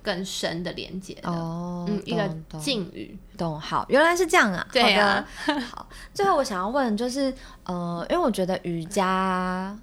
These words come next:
Speaker 2: 有蛮多的效果嘛，无论是帮助你更认识你自己的身体啊，
Speaker 1: 嗯。
Speaker 2: 或者是你找到一些心理上的平静。
Speaker 1: 对。
Speaker 2: 但是在瑜伽哲学里面，其实会有一个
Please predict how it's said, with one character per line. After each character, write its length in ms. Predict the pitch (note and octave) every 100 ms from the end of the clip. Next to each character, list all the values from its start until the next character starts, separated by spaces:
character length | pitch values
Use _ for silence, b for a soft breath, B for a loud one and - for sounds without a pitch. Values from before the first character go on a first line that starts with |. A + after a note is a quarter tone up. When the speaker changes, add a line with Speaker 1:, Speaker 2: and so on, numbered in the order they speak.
| -
Speaker 2:
有 140 | F3+
蛮 160 | F3 F3+
多 140 | B3
的 60 | B3+
效 220 | B3 A3
果 140 | F3 C#3+
嘛， 160 | C3
无 100 | D#3+
论 120 | G3+
是 100 | G3+
帮 220 | G3+ F#3+ F#3+
助 100 | G3+
你 140 | D#3
更 120 | F#3
认 200 | F#3 F3+
识 120 | F3
你 60 | F3+ -
自 120 | B3
己 120 | G#3
的 160 | D#3+ D#3+
身 280 | G3+ G3+
体 240 | G#3+ G#3 E3
啊， 320 | D#3 D3+ D3+
Speaker 1:
嗯。 60 | F3
Speaker 2:
或 80 | F#3+
者 80 |
是 180 | E3 F#3+
你 120 | F3
找 140 | E3 D3
到 180 | E3+ E3+
一 40 |
些 140 | F3
心 200 | E3+ E3+
理 100 | E3+
上 160 | D#3 D#3+
的 60 | D3
平 200 | F3 - F#3
静。 180 | E3+ - B
Speaker 1:
对。 140 | - G3+
Speaker 2:
但 120 | A#3+ B3
是 80 | A#3+ B
在 200 | - A#3+ -
瑜 120 | A3+
伽 200 | C#4 D#4
哲 240 | D4+ F#3
学 240 | F#3 F#3 F3
里 140 | E3+
面， 260 | D3+ F#3 F3
其 120 | E3
实 120 | E3
会 160 | F#3 A3
有 200 | E3 C#3+
一 60 |
个 400 | - D#3 D3+ D3+